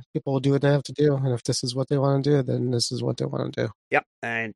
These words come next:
Speaker 2: you know, there's a load of people saying, "Oh, Apple are deliberately making it difficult." I don't think so. Apple have, you know, put a lot of proprietary and clever tech in, jammed into those little slabs, and, uh, you know, I don't, I don't really see that as a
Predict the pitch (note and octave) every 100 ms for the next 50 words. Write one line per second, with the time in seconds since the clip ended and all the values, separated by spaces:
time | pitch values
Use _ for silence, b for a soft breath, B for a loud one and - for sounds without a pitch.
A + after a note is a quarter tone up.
0 | - D2+ F2 F2 A2 A#2 A2 F#2 - E2+
1 | - - F2 F#2+ F2+ G#2+ G2 F#2 A#2 -
2 | - G#2 F#2+ G#2 G2+ G#2+ - - G2 F2+
3 | G2 F#2 F#2+ E2+ - F#2 F2+ F#2 E2+ A2
4 | G#2+ E2 - D#2 - F2 G2 F#2+ F#2 F#2
5 | - F2+ G2 G2 _ - A#2 F2+ F#2 G#2+
6 | - C#3 G#2+ A2+ A2+ - - - - A#2+
7 | G#2+ - A2+ G2+ G2 - C3+ B2+ A2 -
8 | C3+ - - - E2+ F2+ - G#2 E2+ F#2+
9 | F2 - F2+ F2+ F#2 G2+ - - - -
10 | G2+ A2+ C3 - A2 A#2 A#2 A2 A#2 A#2
11 | _ - A#2+ F#2 G#2 _ - G#2+ A2+ G#2+
12 | - - _ - A2+ A2 - G#2+ G#2+ -
13 | A2 A2 G#2